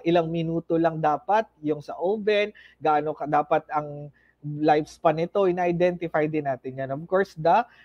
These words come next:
procedure and syempre, very important din yung ating material. Sabi nga sa material, no, design and of course,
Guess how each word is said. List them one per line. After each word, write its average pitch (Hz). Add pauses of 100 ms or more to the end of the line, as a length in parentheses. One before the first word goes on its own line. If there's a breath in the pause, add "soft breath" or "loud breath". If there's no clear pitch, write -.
(160 soft breath)
procedure 214
and 285
syempre, 240
very 190
important 180
din 170
yung 165
ating 170 (300 soft breath)
material. 135
Sabi 156
nga 180
sa -
material, 190
no, 202 (240 soft breath)
design 190
and 262
of 180
course, 185